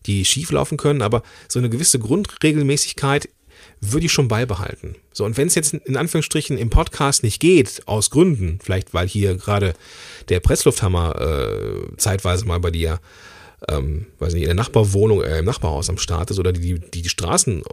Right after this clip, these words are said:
äh, aufreißen, dann mach irgendwas anderes, mach dich irgendwie anders sichtbar, aber sei regelmäßig am Start,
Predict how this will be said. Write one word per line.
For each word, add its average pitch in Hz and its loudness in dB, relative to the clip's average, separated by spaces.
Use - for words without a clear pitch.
äh, - -8
aufreißen, 90 -2
dann 139 2
mach 175 6
irgendwas 165 4
anderes, 139 2
mach 127 0
dich 117 -6
irgendwie 123 0
anders 120 0
sichtbar, - -4
aber - 0
sei 240 2
regelmäßig 143 4
am 95 0
Start, - 0